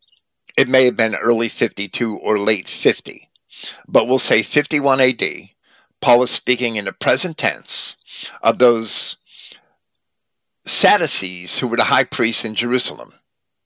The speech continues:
"Do you not remember that, yet being with you, I had told these things to you?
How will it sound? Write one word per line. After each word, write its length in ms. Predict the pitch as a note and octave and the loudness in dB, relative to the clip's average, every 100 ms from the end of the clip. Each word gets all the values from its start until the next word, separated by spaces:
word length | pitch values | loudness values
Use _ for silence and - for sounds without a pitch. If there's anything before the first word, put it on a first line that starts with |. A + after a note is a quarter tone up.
| _ _ _ _ _ _ _ - | _ _ _ _ _ _ _ 0
"Do 140 | - | 2
you 140 | F#3+ D4+ | 4 2
not 240 | G3 G3+ | 2 2
remember 520 | F#3+ F3+ B2+ C#2+ B1 - _ _ - | 2 2 0 -2 -14 -18 _ _ 2
that, 360 | C#3+ C#3 - | 4 4 0
yet 340 | C#3+ F#3 F3 - | 2 2 2 0
being 260 | G#3+ G#3+ | 0 0
with 260 | C#3 A#2 G#3 | 0 -2 -4
you, 160 | G3 - | -4 0
I 140 | B2+ | 2
had 120 | C3 | 2
told 300 | - B2+ B2+ | 4 4 4
these 280 | A#2+ B2+ C3 | 2 0 0
things 240 | B2 A#2+ - | 0 -2 0
to 120 | B3+ | -2
you? 240 | D3 C#2 | -2 -8